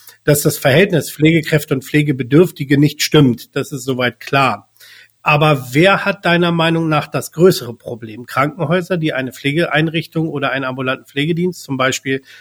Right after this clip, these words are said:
zur anschließenden Kurzzeitpflege suchen, oder eher der Angehörige, der selbiges oder vielleicht sogar einen Langzeitpflegeplatz für die Pflegebedürftigen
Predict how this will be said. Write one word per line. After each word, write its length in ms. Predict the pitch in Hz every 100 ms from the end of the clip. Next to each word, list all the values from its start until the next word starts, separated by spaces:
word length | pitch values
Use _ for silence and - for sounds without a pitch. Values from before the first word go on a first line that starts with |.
| _ _
zur 160 | 139
anschließenden 520 | 139 - 160 143 143
Kurzzeitpflege 600 | - 143 170 175 - 180
suchen, 320 | 170 185 175 -
oder 380 | 165 165 165 -
eher 180 | 151 147
der 220 | 139 117
Angehörige, 760 | 147 165 156 156 160 156 160 - - _ _ _
der 140 | 143 131
selbiges 560 | 151 160 165 170 160
oder 180 | 151 139
vielleicht 320 | - 143 135
sogar 160 | 135 135
einen 100 | 131
Langzeitpflegeplatz 1000 | 139 143 135 120 - 123 120 - 123 -
für 100 | 120
die 100 | 123
Pflegebedürftigen 920 | - 131 123 123 123 - 127 123